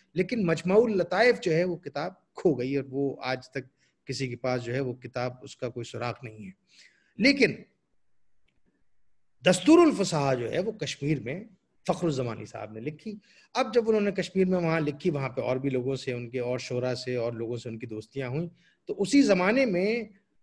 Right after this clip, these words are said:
अ, उनको एक मैसेज आया अपने वही रिश्तेदार मुल्ला निज़ामी, जो मिर्ज़ा निज़ामी थे, उनसे आया कि भाई मांडू में दरबार लग रहा है, जहांगीर दरबार लगा रहे हैं मांडू में और तुम यहाँ आ जाओ, शायद इसी, अ,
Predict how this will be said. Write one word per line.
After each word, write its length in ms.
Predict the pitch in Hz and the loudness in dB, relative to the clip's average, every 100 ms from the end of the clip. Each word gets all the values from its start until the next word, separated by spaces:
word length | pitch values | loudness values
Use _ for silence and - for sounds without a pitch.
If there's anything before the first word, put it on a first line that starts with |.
| 151 | -2
अ, 400 | 160 170 170 143 | 0 2 0 -2
उनको 400 | 160 160 202 208 | -6 -4 0 2
एक 240 | 160 185 147 | 4 2 0
मैसेज 420 | 131 151 233 196 | 0 4 6 6
आया 340 | 147 151 180 | 6 6 4
अपने 340 | 170 - 156 165 | 2 0 -2 0
वही 220 | 143 190 | 4 6
रिश्तेदार 480 | 165 135 143 139 143 | 4 0 -2 0 0
मुल्ला 280 | 127 127 147 | 0 0 0
निज़ामी, 420 | 123 123 127 143 | 0 -2 -2 -2
जो 260 | 131 120 117 | -2 -2 -2
मिर्ज़ा 240 | 127 135 | 0 0
निज़ामी 400 | 123 117 120 160 | 0 -2 0 0
थे, 200 | 160 131 | 0 -4
उनसे 300 | 135 123 - | -6 -10 -6
आया 360 | 117 107 147 180 - _ _ - | -4 0 0 -2 -12 _ _ -2
कि 60 | |
भाई 160 | 175 220 | 4 6
मांडू 420 | 170 147 170 190 | 6 4 4 4
में 120 | 190 | 2
दरबार 340 | 160 131 135 143 | 2 2 4 4
लग 160 | 127 | 2
रहा 140 | 123 156 | 2 0
है, 80 | 180 | 2
जहांगीर 440 | 139 117 131 151 | -2 -4 -4 -4
दरबार 340 | 127 113 131 | -4 0 2
लगा 260 | 139 117 117 | 2 0 -2
रहे 120 | 131 | 0
हैं 80 | 151 | 0
मांडू 300 | 135 151 165 | -2 -4 -2
में 140 | 202 | -2
और 160 | 214 170 | -2 -2
तुम 120 | 175 | -4
यहाँ 260 | 156 147 147 | -2 0 0
आ 100 | 123 | 0
जाओ, 300 | 139 220 240 - _ - | 2 2 0 -12 _ -10
शायद 400 | - 190 233 - - _ | 2 6 4 2 -16 _
इसी, 220 | 156 214 | -8 -6
अ, 280 | 180 - 160 | -8 -10 -20